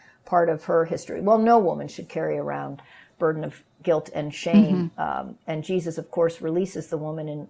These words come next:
Speaker 1: Luke seven from that. It's just later interpreters won't let it go. <laughs>
Speaker 2: Mm-hmm. I think, Lynn, another, another thing that surrounds Mary, the mother of Jesus, is, um, Jesus seems to dismiss her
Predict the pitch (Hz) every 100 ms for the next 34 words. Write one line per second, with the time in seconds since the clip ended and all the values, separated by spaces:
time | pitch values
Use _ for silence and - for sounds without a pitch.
0 | - 160 156 - 170 151 139 - - 208
1 | 208 170 - - _ - - - - -
2 | 170 - 170 180 165 156 156 - 254 -
3 | 120 107 - 170 165 165 160 139 120 180
4 | 170 - - - 190 196 180 156 165 -
5 | 202 - - - - - - - 226 330
6 | 330 - 226 214 196 190 220 247 - -
7 | 202 208 220 220 214 196 170 - 196 185
8 | 180 180 - 196 190 185 180 175 175 165
9 | - 202 196 165 160 - - 190 175 165
10 | 165 - - - 175 165 - - _ _
11 | _ _ _ _ 220 - - 196 226 240
12 | 226 - - 220 214 - - 185 180 -
13 | - 208 220 - 196 165 151 170